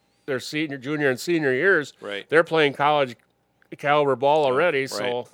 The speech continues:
Speaker 2: Yeah, yeah. If
Speaker 1: so,
Speaker 2: they're, if they're
Speaker 1: you know.
Speaker 2: wanting to go to the N B A, they're
Speaker 1: Yeah.
Speaker 2: already getting ready.
Speaker 1: Yeah, it'll make,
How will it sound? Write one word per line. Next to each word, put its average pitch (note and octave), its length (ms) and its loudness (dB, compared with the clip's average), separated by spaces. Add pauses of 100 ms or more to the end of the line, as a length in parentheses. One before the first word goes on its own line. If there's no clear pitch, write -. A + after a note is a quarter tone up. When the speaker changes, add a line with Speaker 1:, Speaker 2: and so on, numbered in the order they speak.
Speaker 2:
Yeah, G#2 180 -10 (180)
yeah. A2 240 0
If F#2+ 40 -6
Speaker 1:
so, - 40 -6
Speaker 2:
they're, C3 180 4
if B2 160 -2
they're C#3 380 2
Speaker 1:
you - 60 -12 (100)
know. A#2+ 160 -4
Speaker 2:
wanting C#3 260 4
to B2+ 80 -4
go C3 160 2
to C3 60 2
the A#2+ 120 -4
N B2 140 -6
B A#2+ 160 -4
A, A#2+ 160 2
they're A2+ 140 2
Speaker 1:
Yeah. - 40 0
Speaker 2:
already A#2 320 -2
getting G#2+ 220 -8
ready. G#2+ 220 -8
Speaker 1:
Yeah, B2+ 180 2
it'll C#3 180 6
make, D#3 260 0